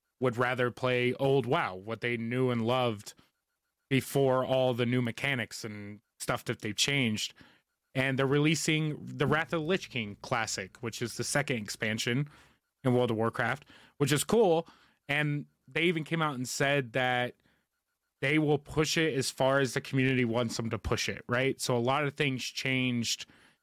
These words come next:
in Mist of Pandaria, which is the fourth expansion. Um, so I imagine they'll only go up to Cataclysm,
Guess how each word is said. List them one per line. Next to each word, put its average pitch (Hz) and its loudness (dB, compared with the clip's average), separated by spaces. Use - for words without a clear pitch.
in 123 0
Mist 131 -2
of 120 -6
Pandaria, 127 2
which 123 0
is 117 0
the 123 0
fourth 156 0
expansion. 214 2
Um, 127 0
so - -2
I 143 2
imagine 170 2
they'll 147 2
only 147 2
go 147 4
up 143 0
to - -2
Cataclysm, 143 0